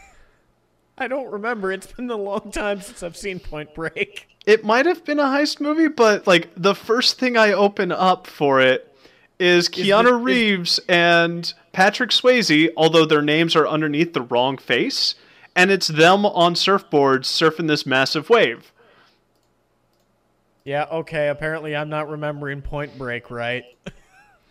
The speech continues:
Speaker 2: Well, they did another one.
Speaker 1: Yeah.
Speaker 2: And it, I think it was a heist thing, but it was like the guys that did the heist were, like, extreme sportsmen. Like, they're extreme,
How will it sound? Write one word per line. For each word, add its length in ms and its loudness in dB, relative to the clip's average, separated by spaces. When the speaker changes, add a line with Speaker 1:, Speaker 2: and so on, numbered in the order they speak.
Speaker 2:
Well, 440 6
they 180 4
did 260 -4
another 540 4
one. 540 0
Speaker 1:
Yeah. 380 -4
Speaker 2:
And 140 4
it, 160 2
I 100 4
think 240 -2
it 140 0
was 320 4
a 80 4
heist 380 0
thing, 340 -2
but 120 2
it 40 4
was 160 2
like 260 4
the 140 4
guys 360 2
that 300 2
did 180 2
the 140 2
heist 480 2
were, 160 4
like, 320 2
extreme 580 0
sportsmen. 840 0
Like, 320 2
they're 240 6
extreme, 580 0